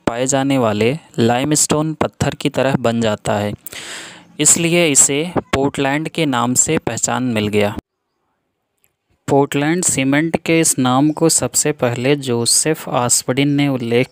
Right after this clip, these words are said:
किया था, इसलिए इन्हें पोर्टलैंड सीमेंट का आविष्कारक भी माना जाता है। सीमेंट से पहले, सीमेंट के विकास से पहले भी हम निर्माण कार्य करते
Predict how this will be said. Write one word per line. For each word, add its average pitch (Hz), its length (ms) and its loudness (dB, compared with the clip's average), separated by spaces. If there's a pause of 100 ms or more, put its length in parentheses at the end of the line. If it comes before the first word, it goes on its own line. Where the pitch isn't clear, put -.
किया 120 240 0
था, 123 320 -2 (960)
इसलिए 151 560 0
इन्हें 147 360 0
पोर्टलैंड 139 580 0
सीमेंट 131 520 -2
का 156 220 2
आविष्कारक 123 800 0
भी 135 140 0
माना 123 380 -2
जाता 117 420 -6
है। 117 260 -4 (1040)
सीमेंट 156 600 2
से 165 240 0
पहले, 120 500 -4 (960)
सीमेंट 160 520 2
के 185 200 -2
विकास 147 420 0
से - 240 0
पहले 120 440 -2
भी 135 360 -4 (320)
हम 143 120 0
निर्माण 139 480 2
कार्य 135 300 0
करते 131 420 -2